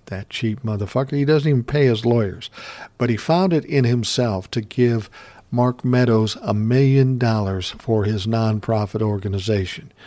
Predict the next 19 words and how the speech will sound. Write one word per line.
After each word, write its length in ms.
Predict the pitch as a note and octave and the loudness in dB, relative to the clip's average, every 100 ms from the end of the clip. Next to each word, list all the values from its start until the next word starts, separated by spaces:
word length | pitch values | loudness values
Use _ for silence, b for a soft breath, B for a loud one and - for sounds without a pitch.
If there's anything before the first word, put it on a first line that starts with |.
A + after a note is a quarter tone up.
| B B B | B B B
You 100 | - | -4
think 220 | G2+ C3 A#2 | 2 2 4
Mark 320 | B2 B2 - | 2 2 0
Meadows 420 | A#2+ C3 C3 A2 | 2 4 2 2
is 220 | G2 F#2+ | -4 -4
si-, 160 | - C3+ | 0 2
siphoning 800 | C3 B2+ - B2 B2 C#3 B2 A2+ | 2 0 0 2 2 0 0 2
money 320 | A#2+ B2+ A#2+ | 2 2 2
off 200 | A#2 - | 0 0
that 220 | B2 C3+ | 0 0
for 160 | - A#2 | 0 -2
his 100 | G#2+ | 0
personal 500 | B2 B2+ - C3+ C3+ | 2 2 2 2 4
use? 380 | C#3 D3 C#3+ | 2 0 -2
You 80 | A2+ | -8
bet 280 | G#2 A#2 - | -2 -2 -2
your 80 | G#2 | -4
fucking 400 | - G#2+ A2+ A#2+ | -2 -2 -2 0
ass. 280 | B2 G2 | 0 -2